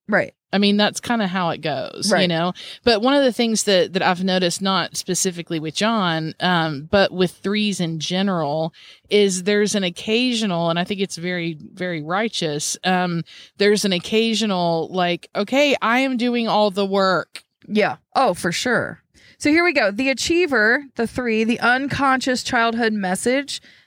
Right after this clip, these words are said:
Speaker 1: of the three is, "It's not okay to have your own feelings or identity." And the lost childhood message is you are loved for yourself.
Speaker 2: Mm-hmm. And I, and I feel that for my friends who are threes or have three wings.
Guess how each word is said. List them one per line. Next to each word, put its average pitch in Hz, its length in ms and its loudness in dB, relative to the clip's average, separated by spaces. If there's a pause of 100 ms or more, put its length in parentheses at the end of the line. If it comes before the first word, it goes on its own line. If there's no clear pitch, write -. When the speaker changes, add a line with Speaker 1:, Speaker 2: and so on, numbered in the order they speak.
(100)
Speaker 1:
of 226 160 0
the 233 100 2
three 226 500 -2
is, 214 360 2
"It's 220 240 -2
not 220 260 2
okay 226 420 2
to 247 80 0
have 202 300 2
your 196 160 -4
own 196 240 -2
feelings 240 720 0 (360)
or 240 240 0
identity." 226 640 0 (600)
And 247 200 0
the 247 80 4
lost 233 440 0
childhood 240 440 2
message 220 680 0
is 175 500 -2
you 220 180 2
are 202 100 2
loved 208 560 2
for - 160 -4
yourself. 202 720 -2
Speaker 2:
Mm-hmm. 151 600 -4 (380)
And 226 160 4
I, 254 40 4
and 247 180 0
I 277 140 4
feel 269 440 0
that 190 280 0
for 208 120 -2
my 202 140 0
friends 208 460 -2
who 214 100 -2
are 202 80 0
threes 208 460 -2
or 185 80 -2
have 170 220 -8
three 214 260 -4
wings. 220 640 0